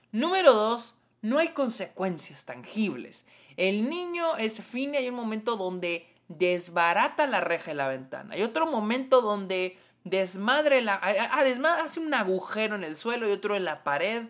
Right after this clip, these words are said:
donde tiene las carnes el asesino. ¿El asesino dice algo? No, no se da cuenta o no, no, al parecer no hay consecuencias de eso. Y para mí lo que me terminó de chingar la película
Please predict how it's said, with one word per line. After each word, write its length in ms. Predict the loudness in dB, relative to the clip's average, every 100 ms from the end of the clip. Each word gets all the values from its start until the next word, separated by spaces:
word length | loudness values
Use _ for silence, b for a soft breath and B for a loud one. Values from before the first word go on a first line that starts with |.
| b b b
donde 240 | -10 -4 -4
tiene 300 | -2 -2 0
las 260 | -2 -2
carnes 420 | 0 0 0 -4 -4
el 100 | -4
asesino. 580 | -6 -10 -16 -18 -20 -20 _ _ _ _ _ _ _ _ _
¿El 140 | -4 -2
asesino 500 | -2 -6 -8 -6 -6
dice 320 | -8 -6 -4
algo? 460 | -4 -6 -10 -12 _ _ _ _ _ _ _ _ _ -12
No, 420 | 2 6 6 4 -12 _ _ _ -10
no 260 | -2 -2
se 120 | 0 -2
da 180 | -2
cuenta 680 | -2 -2 -2 -4 -4 -2 -2
o 200 | -2 -2
no, 220 | -4 -8 -6
no, 340 | -6 -4 -6
al 80 | 2
parecer 320 | 2 2 -2
no 120 | -2
hay 80 | -4
consecuencias 640 | -2 -4 -4 -8 -8 -8
de 80 | -10
eso. 180 | -10 -14 _ B B B B B B
Y 120 | -4
para 240 | 4 6 6
mí 200 | 2 0
lo 180 | 0 0
que 140 | -2
me 180 | 0 -2
terminó 600 | -2 -2 -2 -4 -6 -6
de 120 | -8
chingar 320 | -10 -6 -4
la 160 | -4 -6
película 600 | -8 -8 -8 -6 -8